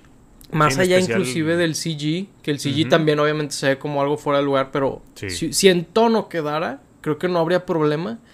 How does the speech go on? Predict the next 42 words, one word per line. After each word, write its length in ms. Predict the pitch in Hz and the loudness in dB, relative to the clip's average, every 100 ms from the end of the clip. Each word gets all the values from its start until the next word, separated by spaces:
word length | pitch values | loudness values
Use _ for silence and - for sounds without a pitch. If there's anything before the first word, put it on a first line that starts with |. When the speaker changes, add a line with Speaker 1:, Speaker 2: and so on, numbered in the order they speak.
| - - - - | -20 -20 -20 -14
Speaker 1:
de 180 | 120 151 | 0 2
la, 100 | 147 | 4
Speaker 2:
Ujú. 200 | 156 156 | 0 0
Speaker 1:
de 80 | 151 | 2
la 80 | |
manera 440 | 147 156 156 165 165 | 2 2 2 0 0
que 100 | 170 | -2
hay 100 | 156 | 0
problema 400 | 165 160 151 151 | 0 -2 -2 -6
aquí, 240 | 151 147 | -8 -8
¿no? 220 | 127 127 | -6 -8
O 40 | 139 | -10
sea. 320 | - - - - - _ _ _ _ _ _ | -12 -12 -14 -18 -20 _ _ _ _ _ _
Speaker 2:
Sí, 320 | - 117 131 | -8 -4 -2
pero 240 | - 120 | -2 -2
también 240 | 120 117 127 | -2 -2 -4
exageran 560 | - 175 - 139 147 | -4 -8 -4 -2 -2
mucho 540 | 135 131 - 156 139 - | -4 -6 -8 -10 -10 -6
qué 120 | 127 | -8
tanto 1000 | 123 123 127 - 139 135 127 117 107 95 _ _ - | -4 -6 -6 -4 -2 0 0 0 -2 -6 _ _ -14
demuestran 760 | 110 107 104 107 113 - 135 | -6 -6 -2 -4 -4 -6 -8
que 160 | 123 117 | -4 -4
es 80 | 117 | -4
C 200 | 127 120 | -8 -10
G. 220 | 110 120 | -6 -4
Hay 120 | 117 | -4
una 160 | 117 127 | -4 -6
escena 280 | - 117 123 | -6 -6 -4
donde 500 | 123 117 101 92 - _ _ | -6 -4 -6 -6 -12 _ _
su 260 | - 117 - | -10 -10 -4
trompa 380 | 113 107 117 131 | -4 -2 -4 -4
se 120 | 117 | -4
va 160 | 104 | -6
como 220 | - 131 123 | -4 -2 -2
hacia 180 | - | -2
la, 300 | 104 95 92 | -4 -4 -6
hacia 340 | 90 117 101 98 | -10 -12 -10 -10
la 120 | 95 | -6
cámara, 300 | 117 123 110 | -6 -4 -4
¿no? 180 | 104 117 | -4 -4
Y, 60 | |
Speaker 1:
Sí. 60 | 113 | 4